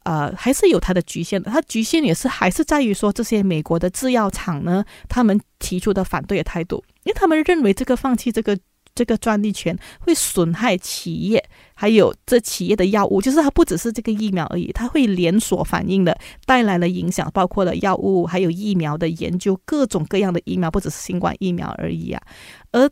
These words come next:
这些还会让这些投入这些投资的人的利益呢，就得到了一个损伤，因为他们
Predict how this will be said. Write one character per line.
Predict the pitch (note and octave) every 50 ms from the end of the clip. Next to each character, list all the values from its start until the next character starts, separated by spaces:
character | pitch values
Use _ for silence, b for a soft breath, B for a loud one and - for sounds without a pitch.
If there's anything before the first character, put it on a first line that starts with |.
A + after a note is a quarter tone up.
| _ _ _ -
这 | - F4
些 | - - D#4+ D4+
还 | - C#4 C#4+
会 | D#4 D#4+
让 | D#4+ E4 D4+
这 | - D#4
些 | - - C4 C4 _ -
投 | - - F#3 E3+ F#3 G#3+
入 | A#3+ C#4 C4 A#3
这 | -
些 | C4 - B3 A3+ - _ -
投 | - - F#3 F3 G3 A#3+
资 | - - A#3
的 | G#3 G#3+ G3+
人 | F#3 - D3+ D3+ E3 - B B B B B -
的 | G#3+ G#3
利 | A3 A#3 A#3+
益 | - - A#3 A3+
呢， | G3+ F3+ F3 -
就 | - C4 B3+ _ _
得 | - - D#3 D#3+ F3
到 | - A#3+ A3+
了 | G3+ F#3+ -
一 | -
个 | - G#3 F#3+
损 | - - E3+ C#3 D#3
伤， | - G3+ F#3 -
因 | - C#4
为 | E4+ D#4+
他 | B3+ - D4+
们 | C#4+ D4